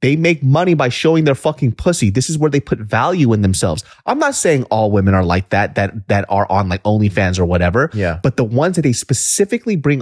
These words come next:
Speaker 1: on to their podcasts or shows are the ones that intellectually cannot defend
Speaker 2: Just
Speaker 1: themselves.
Speaker 2: vapid and superficial. Like,
Speaker 1: Exactly.
Speaker 2: no-,
Speaker 1: Like,
Speaker 2: nothing.
Speaker 1: you never bring on a woman who's, like,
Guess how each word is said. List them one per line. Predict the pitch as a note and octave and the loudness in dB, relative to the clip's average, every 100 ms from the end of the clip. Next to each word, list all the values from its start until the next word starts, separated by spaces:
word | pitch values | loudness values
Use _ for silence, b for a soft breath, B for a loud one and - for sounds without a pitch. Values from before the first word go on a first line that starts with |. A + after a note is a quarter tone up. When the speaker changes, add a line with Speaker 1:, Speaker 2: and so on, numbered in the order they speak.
| - | 0
Speaker 1:
on | A#2 A#2 | -2 0
to | - | -2
their | G#2+ G2 | 0 0
podcasts | - B2+ A#2+ - A2 G#2 - | 0 -4 -4 -2 -2 -2 -4
or | G#2 | -2
shows | - D#3 A#2+ G#2+ b b | 0 2 2 0 b b
are | B2 | 0
the | B2+ | 2
ones | B2 F3+ D#3+ - b | 2 2 0 -4 b
that | B2+ - | -6 -2
intellectually | F3 G#3 - D#3+ D3+ F3 - A2 | -2 0 0 0 0 -2 -2 -2
cannot | - - D3+ C#3 - | -2 -2 0 -2 -4
defend | A#2 B2 A2+ | -2 0 2
Speaker 2:
Just | G2+ | 0
Speaker 1:
themselves. | F#2+ G2 - G#2+ | 0 -4 -6 -10
Speaker 2:
vapid | G2 G#2 A2 - G#2 G2 | -4 0 0 0 0 0
and | F2+ | -2
superficial. | - G2+ F#2+ F2+ F#2+ F#2 - F2 F2+ | -2 -4 -4 -6 -2 -2 -2 -6 -2
Like, | F2 B2 | 0 2
Speaker 1:
Exactly. | B2 G#3 A3 A2 | 2 2 0 0
Speaker 2:
no-, | G2 | 0
Speaker 1:
Like, | A2 | 2
Speaker 2:
nothing. | G2+ E3 | 2 2
Speaker 1:
you | E3 | 2
never | G3 A3+ | 2 2
bring | F3 F3+ D#3+ | 2 0 0
on | C#3+ | 0
a | C3 | 0
woman | A2+ G#2+ A2 | 2 2 2
who's, | A2 G#2+ | 2 2
like, | G#2+ G2 - | 0 -2 -4